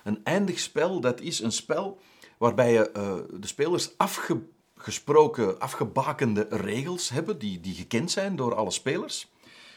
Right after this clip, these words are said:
Dat is één element. Twee, er is een heel duidelijke timing, een, een, een start- en een einduur, een finish, wat dan ook. Een heel duidelijke tijdlijn. Eh, drie, de spelers zijn ook bekend. En vier, het doel van een eindig spel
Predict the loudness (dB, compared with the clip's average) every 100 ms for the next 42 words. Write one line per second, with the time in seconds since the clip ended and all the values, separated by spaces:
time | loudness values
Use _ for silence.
0 | _ -8 -6 -2 0 0 -2 -4 -6 -6
1 | 2 4 4 0 -8 -2 2 4 4 6
2 | 4 2 -2 -6 -4 -2 -2 -2 -2 -2
3 | -2 -4 -4 -4 -4 -4 0 2 2 2
4 | -2 -2 -4 -4 -2 -4 -4 -4 -4 -2
5 | -2 0 0 0 2 0 -2 -8 -6 0
6 | 0 0 2 2 2 0 -4 -4 -2 0
7 | -2 -4 -6 -12 -20 -20 -20 -20 -20 _
8 | -6 -2 0 0 -4 -4 0 2 2 0
9 | 2 4 2 2 0 0 0 -2 0 2
10 | 4 4 0 0 -2 0 -2 -8 _ _
11 | _ _ _ _ _ _ _ -20 0 2
12 | 4 2 2 2 -2 2 2 2 2 2
13 | 2 2 -2 -2 -4 -6 -4 -4